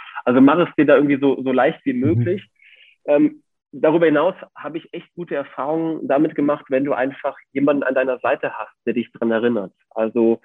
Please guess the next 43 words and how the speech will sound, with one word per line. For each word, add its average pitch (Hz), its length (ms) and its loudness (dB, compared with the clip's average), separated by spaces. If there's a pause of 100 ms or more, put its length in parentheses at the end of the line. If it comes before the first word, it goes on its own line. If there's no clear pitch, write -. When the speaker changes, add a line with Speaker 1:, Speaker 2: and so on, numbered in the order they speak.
(180)
Speaker 2:
Mhm. 117 180 0
Speaker 1:
wenn 147 160 6
halt 143 220 4
morgens 165 680 4 (200)
jemand 135 480 -2
Ding-Dong 170 580 0
macht 180 320 -8 (120)
oder 123 380 0
so 127 140 -2
wie, 139 240 -4
wie 135 180 -4
ihr 165 280 2
es - 60 -12
macht, 160 340 -2
ne, 143 200 0
wenn, 135 200 0 (320)
ich - 320 -8
kann 156 220 4
bei 143 80 0
euch 131 180 2
in 147 80 2
der - 120 0
App - 120 -6 (180)
erlauben, 156 880 -4
dass, 131 160 -4 (100)
dass 135 220 -4
du, 139 260 0
dass, 135 240 -6 (120)
dass 139 180 -2
ihr 143 100 0
mir 143 140 2
einfach 139 400 -4 (140)
eine 139 140 -2
Pop-up-Nachricht 131 760 -4
schickt. - 260 -6 (320)
Speaker 2:
Ja. 127 140 -4
Speaker 1:
Ja, 156 220 2
genau 143 340 0
das. 147 200 -4 (400)
So, 170 140 -2
ey, 147 320 -2
mach 165 220 0
es 196 100 2